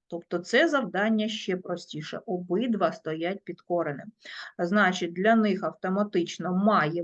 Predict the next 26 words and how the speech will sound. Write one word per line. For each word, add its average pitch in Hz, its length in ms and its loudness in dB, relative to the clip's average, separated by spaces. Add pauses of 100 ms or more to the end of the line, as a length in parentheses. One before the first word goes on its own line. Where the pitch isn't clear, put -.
бути 165 380 -4 (100)
область 190 520 2
визначення, 190 800 2 (640)
визначена, 277 720 -2 (160)
але 269 540 6
ж 156 160 -8
добуток 214 840 0
дорівнює 185 640 2
нулю, 269 380 4
значить, 247 600 2
або 202 380 2
цей 190 560 4
ноль, 226 340 0 (460)
тоді 277 380 0
з 269 200 -8
іксом 262 540 0
будемо 226 360 6
розбиратися, 208 680 2
які 208 280 -4
в 190 80 -6
нього 190 240 -4
значення, 185 520 -4 (440)
або 349 240 4 (220)
ікс 277 400 2
нуль, 208 240 6 (160)
тоді 330 200 -4